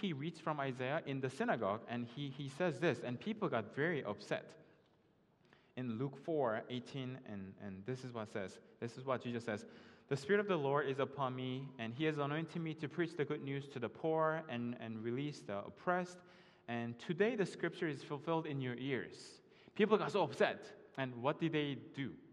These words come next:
What did they want to do? They wanted to push Jesus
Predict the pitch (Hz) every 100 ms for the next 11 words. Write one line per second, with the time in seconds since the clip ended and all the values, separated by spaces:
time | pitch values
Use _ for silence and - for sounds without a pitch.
0 | - - _ - 127 143 139 123 123 202
1 | 156 117 80 - - - _ _ _ -
2 | - _ - - 139 160 202 208 202 -
3 | 160 - - - 247 - - 165 147 147